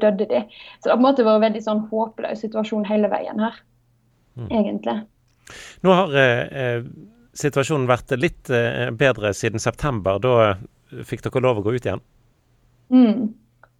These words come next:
Speaker 1: Ja, fra september, da, da åpnet det litt opp, eh, og så fikk vi lov til å gå ut, og det var jo på en måte luksus, eh, å få lov til å gå ut av huset og bevege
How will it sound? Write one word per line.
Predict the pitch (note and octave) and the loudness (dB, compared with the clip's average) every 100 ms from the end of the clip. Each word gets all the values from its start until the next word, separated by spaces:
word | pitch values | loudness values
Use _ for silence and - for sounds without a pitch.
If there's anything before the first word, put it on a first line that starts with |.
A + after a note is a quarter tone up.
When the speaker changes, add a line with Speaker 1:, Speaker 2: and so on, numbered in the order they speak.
| _ _ _ - | _ _ _ -4
Speaker 1:
Ja, | B3+ B3+ | 0 0
fra | A#3 C4+ | 2 0
september, | C4+ C4+ C4 G#3+ B3 C4 B3+ | 0 2 0 2 0 0 0
da, | A#3+ A#3 A#3 A#3 G#3+ A#3+ | 0 0 -2 -2 -6 -4
da | A#3+ | -2
åpnet | A#3+ B3 A3 | 0 2 0
det | A3+ | -2
litt | A3+ | 0
opp, | C4+ D4 _ _ - | -2 -2 _ _ -18
eh, | - A#3 A3+ | -10 -8 -6
og | A3+ | -6
så | A3+ | -4
fikk | A#3 | -2
vi | A#3 A3+ | 0 -2
lov | A3+ | -2
til | A3+ | -4
å | G#3+ | -2
gå | |
ut, | B3 B3+ | -2 0
og | A3 | 2
det | A3 G#3+ | 4 4
var | A3+ | 2
jo | G#3+ | 2
på | A3 | -2
en | A3 | -2
måte | G#3 G#3 - - - _ G#3 | -2 -4 -16 -20 -20 _ 2
luksus, | G#3 G#3+ - - A#3 A3 - - - | 4 2 -4 -6 -6 -6 -14 -14 -2
eh, | A3+ G#3+ | 2 2
å | G#3+ | 2
få | G#3+ A3 | 0 0
lov | G#3+ | 0
til | A3 | 0
å | G#3+ | 2
gå | G#3+ | 2
ut | G#3+ | 2
av | G#3+ | 0
huset | G#3 - A3 A3 - - | -2 -4 -8 -8 -12 -8
og | G#3+ G#3+ | 0 0
bevege | G#3 G#3 G3+ | 2 2 2